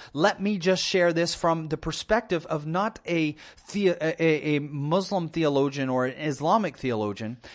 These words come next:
and not even from the perspective of a prior Muslim or someone with a Muslim background,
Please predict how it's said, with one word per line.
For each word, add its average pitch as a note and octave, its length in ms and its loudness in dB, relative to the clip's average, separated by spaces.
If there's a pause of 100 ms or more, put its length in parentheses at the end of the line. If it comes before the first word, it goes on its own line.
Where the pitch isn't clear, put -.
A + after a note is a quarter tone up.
and F#3 180 2
not G#3+ 220 2
even F#3+ 260 -2
from F3+ 220 0
the F#3 60 -2
perspective E3+ 600 -2
of D#3 180 0
a C#3+ 100 0
prior E3 560 0
Muslim C#3 760 -2
or B2+ 200 0
someone D#3+ 400 0
with C3 160 0
a C3 40 -2
Muslim C3+ 540 -2
background, A2+ 580 -6